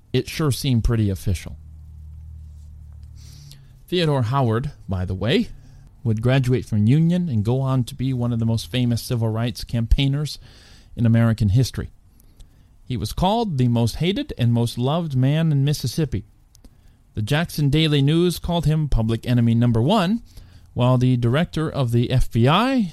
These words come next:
J. Edgar Hoover, openly criticized him. He spoke in Alabama to a crowd that included this unknown preacher named Martin Luther King and a woman named Rosa Parks.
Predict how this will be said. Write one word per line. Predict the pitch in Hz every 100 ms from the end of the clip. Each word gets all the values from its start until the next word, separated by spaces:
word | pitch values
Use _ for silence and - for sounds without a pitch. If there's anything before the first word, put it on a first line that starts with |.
| -
J. | - 110
Edgar | 104 107 107
Hoover, | 95 277 277 277 262 - - _ _ -
openly | 247 - 285 262 254
criticized | - - 403 339 143 110 104 -
him. | 95 - _ - _ - - _ _ _ _ _
He | 135
spoke | - 220 247 -
in | 175
Alabama | 180 214 196 202 196 123 107 - -
to | 139
a | 123
crowd | 127 - 170 196 214 208
that | 160
included | 165 165 - 170 180 165
this | 143 139 - -
unknown | 165 165 147 147 131
preacher | - 151 - 139
named | 127 131 120
Martin | 107 113 113
Luther | 104 101
King | - 185 165 170 - - - - -
and | - 120 123 123 123 -
a | 123 117
woman | 113 156 190 135 156
named | 120 113 110
Rosa | 107 107 107 104
Parks. | - 143 87 - -